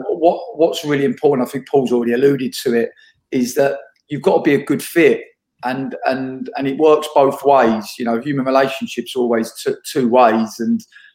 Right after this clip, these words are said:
um, certainly where we've enjoyed success, we've always gone to clubs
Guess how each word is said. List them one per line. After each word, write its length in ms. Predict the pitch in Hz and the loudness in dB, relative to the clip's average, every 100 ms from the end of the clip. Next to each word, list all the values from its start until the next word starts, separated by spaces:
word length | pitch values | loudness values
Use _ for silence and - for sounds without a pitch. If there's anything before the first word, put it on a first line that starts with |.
| - | -8
um, 340 | 117 123 120 123 | -2 0 -2 -4
certainly 640 | - 147 147 139 131 120 113 _ _ | 0 6 6 6 2 -2 -4 _ _
where 220 | - 131 | 0 2
we've 180 | 123 120 | 2 0
enjoyed 400 | 120 117 131 120 | -2 -2 -2 -2
success, 600 | - - - 131 120 - - | -4 -12 -2 0 0 -4 -8
we've 120 | 120 | 0
always 440 | 127 117 120 117 - _ _ _ | 2 2 2 0 -4 _ _ _
gone 180 | - 131 | -4 -2
to 160 | 123 - | -4 -10
clubs 360 | - 120 120 | -2 0 0